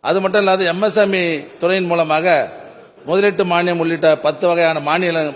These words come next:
மானி-, மானியங்கள் திட்டத்தின் கீழ் காப்பித்தூள் உற்பத்தி செய்யும் நிறுவனங்கள் உட்பட ஐநூத்தி இருபத்தி மூணு நிறுவனங்களுக்கு இருபத்தேழு கோடி ஐம்பது லட்சம் ரூபாய் மானியம் வழங்கப்பட்டிருக்கிறது. யாராவது அந்த காப்பி தொழில்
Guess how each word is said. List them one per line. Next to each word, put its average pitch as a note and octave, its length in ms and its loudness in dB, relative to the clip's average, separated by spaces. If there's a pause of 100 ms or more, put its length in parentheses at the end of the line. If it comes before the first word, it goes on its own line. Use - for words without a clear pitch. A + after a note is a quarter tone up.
மானி-, D3+ 300 -2 (100)
மானியங்கள் E3+ 500 0
திட்டத்தின் D3 380 -6
கீழ் E3+ 220 -2 (560)
காப்பித்தூள் F#3+ 580 2
உற்பத்தி F3+ 380 0
செய்யும் E3 240 0
நிறுவனங்கள் D#3+ 420 0
உட்பட E3+ 240 2 (760)
ஐநூத்தி G3 420 0 (120)
இருபத்தி F3 300 0
மூணு D#3+ 280 -4
நிறுவனங்களுக்கு E3+ 520 -2 (960)
இருபத்தேழு F#3 520 4
கோடி E3+ 220 2
ஐம்பது E3+ 360 4
லட்சம் D#3+ 220 0
ரூபாய் D#3 180 0
மானியம் E3 360 0
வழங்கப்பட்டிருக்கிறது. D3 760 -2 (1040)
யாராவது F#3+ 480 4 (560)
அந்த D#3 160 -4
காப்பி G3 340 -2
தொழில் F3 340 -2